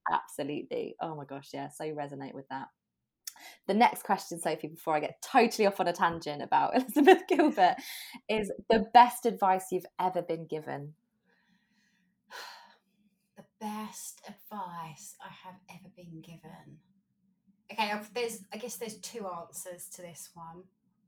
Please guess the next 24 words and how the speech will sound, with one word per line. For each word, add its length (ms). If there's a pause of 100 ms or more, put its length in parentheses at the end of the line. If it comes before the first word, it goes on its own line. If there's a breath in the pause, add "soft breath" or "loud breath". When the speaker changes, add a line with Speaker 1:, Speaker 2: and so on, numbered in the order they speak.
(840)
Speaker 2:
So 160
when 160
I 100
was 160
stuck 380
in 180
my 460 (180)
director's 580
role, 440 (1000)
and 120
I 120
was 180
like, 120
"I 120
don't, 240 (140)
I 80 (140)
just 380
don't 200
know 80
how 540 (200)
to 80
navigate 480
this." 300
Like, 280